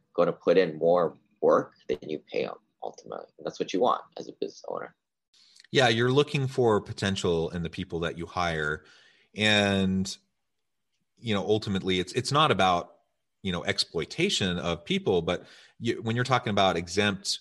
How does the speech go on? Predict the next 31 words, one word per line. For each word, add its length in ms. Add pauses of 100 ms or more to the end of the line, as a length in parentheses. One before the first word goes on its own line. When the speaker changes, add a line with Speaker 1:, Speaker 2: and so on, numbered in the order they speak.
(140)
Speaker 2:
uh, 280
positions, 840
you 80
know, 140
th-, 220
they're 120
non, 420
non-overtime 1040
positions. 680 (400)
Um, 440
yeah, 140
you 160
want 200
people 260
with 160
passion, 720 (240)
with 220
energy, 800 (180)
who 120
are 120
willing 320
to 100
do 220
what 200
it 100
takes 260
to 80
get 180
the 60
job 320
done. 540